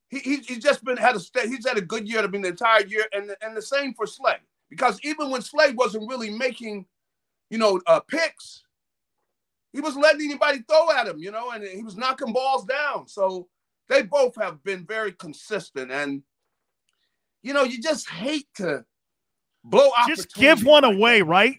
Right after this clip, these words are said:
Speaker 2: Just give one away like that, right?
Speaker 1: That, that just, just give, I mean, come on.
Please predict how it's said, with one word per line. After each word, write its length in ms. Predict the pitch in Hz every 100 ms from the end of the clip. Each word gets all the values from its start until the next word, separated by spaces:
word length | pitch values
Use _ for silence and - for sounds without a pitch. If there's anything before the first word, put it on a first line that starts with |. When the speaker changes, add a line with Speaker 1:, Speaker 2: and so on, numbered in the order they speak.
| 165
Speaker 2:
Just 300 | 190 277 -
give 280 | 214 277 226
one 180 | 269 254
away 320 | 190 208 220
like 280 | 180 143 -
that, 300 | 131 135 135
right? 100 | 139
Speaker 1:
That, 200 | 294 285
that 180 | 277
just, 240 | 277 262 - 233 226
just 260 | 262 170
give, 160 | 233 208
I 100 | 226
mean, 140 | 311 285
come 160 | -
on. 80 | 330